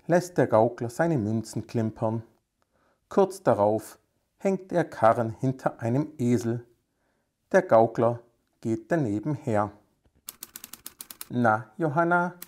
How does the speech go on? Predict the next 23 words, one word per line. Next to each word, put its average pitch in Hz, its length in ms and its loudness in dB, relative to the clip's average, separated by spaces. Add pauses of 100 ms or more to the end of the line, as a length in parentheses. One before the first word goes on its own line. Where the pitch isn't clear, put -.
(580)
meint 160 280 0
er 151 160 -2
zu - 160 -4
mir, 151 340 2 (800)
„kennst 208 380 -2
du 160 60 -2
das 120 280 0
Märchen 117 680 0 (460)
mit 170 240 -2
dem 131 240 0
Esel 123 400 2
streck - 480 -12
dich?“ 190 280 -8 (1300)
Ich - 100 -20
glaube 180 340 4
zwar 107 280 2
nicht, 127 420 -6 (320)
dass - 320 -2
das - 340 0
mit 117 200 -8
unserem 139 480 0
Esel 127 340 0
klappt - 480 0